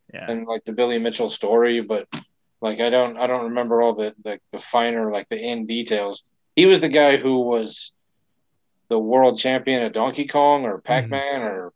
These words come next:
Speaker 2: both, or
Speaker 1: Yeah, and, and, and a few other things too. And then, like, with the whole, uh, Donkey Kong, there was, like, controversy 'cause he, they thought, like, he had cheated or manipulated it somehow. So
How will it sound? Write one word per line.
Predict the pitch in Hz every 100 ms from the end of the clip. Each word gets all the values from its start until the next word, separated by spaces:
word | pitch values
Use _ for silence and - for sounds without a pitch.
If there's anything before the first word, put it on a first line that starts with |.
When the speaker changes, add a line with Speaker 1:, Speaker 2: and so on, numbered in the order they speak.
| -
Speaker 2:
both, | 113 135 147 143
or | 101 85 82 _ -
Speaker 1:
Yeah, | 156 180 170 165 151 131
and, | 139 147
and, | 160 160 151 -
and | 156
a | 147
few | - 196
other | 139 135
things | 131 147 131 120 -
too. | 135 139
And | 135
then, | 135 131
like, | 131
with | 131 -
the | 123
whole, | 120 131 127 123
uh, | 120 120 120
Donkey | 117 120 120
Kong, | - 117 113 113
there | 110
was, | 110 120
like, | 110
controversy | - 117 113 110 107 107 - 110
'cause | 104 110 98 _ _ _ _ _
he, | _ - 113 110 104
they | 117
thought, | - 117 110
like, | 113
he | - 120
had | 117 117 104
cheated | - 117 117 113 104
or | 104 101
manipulated | 117 117 117 113 113 117 113
it | 110 -
somehow. | 113 110 110 113 113 _ _ _ _ _ _ _ _ _ _
So | _ - 110 110